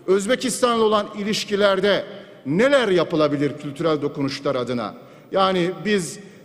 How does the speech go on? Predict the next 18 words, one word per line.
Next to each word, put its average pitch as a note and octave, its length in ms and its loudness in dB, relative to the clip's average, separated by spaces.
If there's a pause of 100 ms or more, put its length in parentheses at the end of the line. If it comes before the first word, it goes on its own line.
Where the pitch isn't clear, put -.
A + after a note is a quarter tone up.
e, D3 40 0
Özbekistan F#3 1160 0
referans F#3 460 0
kaynağı F3+ 360 0
alan F3 340 0 (320)
Türk G#3+ 220 -6
dünyasının F#3+ 800 0 (380)
şairlerinden, F3+ 1000 2
yazarlarından, F3 920 0
düşünürlerinden, F3 840 0 (360)
fikir G#3 220 -2
adamlarından, F3+ 680 0
mütefekkirlerinden F3 1120 -2 (300)
bir A3 160 0
takım G3+ 320 -2
isimleri F3+ 460 -4
tespit F3 360 -8
ederek E3 320 -2